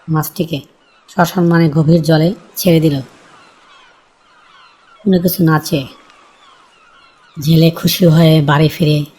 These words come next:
তার স্ত্রীকে সব কথা খুলে বলল। শুনে ইলশা রাগে গর্জন করে উঠল। ইলশা একটু কর্কশ সুরে, "ছি, ছি, তুমি কি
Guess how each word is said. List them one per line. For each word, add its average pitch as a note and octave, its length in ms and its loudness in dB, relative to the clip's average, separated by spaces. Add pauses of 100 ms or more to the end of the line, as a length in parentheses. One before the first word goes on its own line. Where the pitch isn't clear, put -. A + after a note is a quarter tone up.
(380)
তার D3+ 180 -2
স্ত্রীকে D#3 680 -4 (360)
সব E3 260 -4
কথা D#3+ 280 -6
খুলে F3 300 0
বলল। C#3 300 -6 (1080)
শুনে E3+ 300 2
ইলশা D#3 340 -2
রাগে C#3+ 280 -4
গর্জন C3+ 380 -8
করে C3 220 -12
উঠল। - 260 -20 (1200)
ইলশা D#3 360 -6 (1120)
একটু F3+ 240 -12
কর্কশ - 380 -8
সুরে, - 180 -14 (1080)
"ছি, - 300 -2 (340)
ছি, - 140 -2 (1000)
তুমি D#3 200 -2
কি F#3+ 300 -4